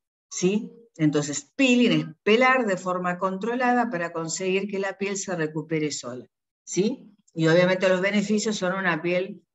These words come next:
mucho más sana, tersa, cambia la textura, cambia todo lo que es, eh, el tono, ¿sí?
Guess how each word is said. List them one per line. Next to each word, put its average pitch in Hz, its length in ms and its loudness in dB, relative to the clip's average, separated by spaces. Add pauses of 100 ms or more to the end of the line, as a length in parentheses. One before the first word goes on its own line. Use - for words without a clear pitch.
mucho 170 340 -2
más 185 260 -2
sana, 185 680 -2
tersa, 175 640 -2
cambia 165 260 -6
la 156 160 -4
textura, 175 800 -2
cambia 151 320 -2
todo 156 220 -2
lo 151 120 -2
que 156 160 0
es, 156 120 -6 (320)
eh, 151 220 0
el 151 260 2
tono, 180 580 4
¿sí? 180 420 -8